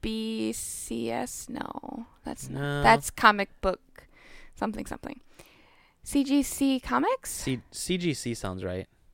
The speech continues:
Speaker 1: That looks right.
Speaker 2: C G C
Speaker 1: Yeah,
Speaker 2: graded.
Speaker 1: because they encapsulate.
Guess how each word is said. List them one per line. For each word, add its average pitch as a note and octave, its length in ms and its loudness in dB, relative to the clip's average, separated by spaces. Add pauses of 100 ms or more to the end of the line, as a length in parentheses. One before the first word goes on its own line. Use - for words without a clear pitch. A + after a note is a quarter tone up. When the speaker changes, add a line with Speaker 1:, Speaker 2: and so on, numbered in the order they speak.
(560)
Speaker 1:
That E4+ 120 2
looks E4+ 240 0
right. G3+ 240 4
Speaker 2:
C A#2+ 100 -2
G A2 140 -2
C D4+ 60 8
Speaker 1:
Yeah, E4+ 220 12
Speaker 2:
graded. G3 120 6
Speaker 1:
because A3+ 140 6
they A#3+ 160 10
encapsulate. G3+ 1000 6